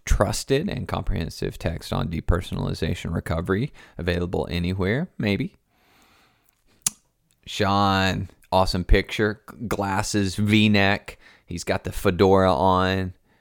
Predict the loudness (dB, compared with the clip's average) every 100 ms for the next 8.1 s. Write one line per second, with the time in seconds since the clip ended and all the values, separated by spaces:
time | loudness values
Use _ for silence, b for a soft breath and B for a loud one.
0 | _ _ -8 -2 -2 -2 -6 -6 -6 -2
1 | -2 -2 -4 2 2 2 -6 -16 -18 _
2 | _ _ _ _ _ _ _ _ -20 b
3 | b b b _ _ _ _ _ _ _
4 | _ _ _ _ _ _ _ 4 4 4
5 | -2 -2 -4 -6 2 2 4 4 4 2
6 | -4 -12 -14 _ _ _ _ 4 6 6
7 | 4 4 4 2 0 0 2 2 -2 -6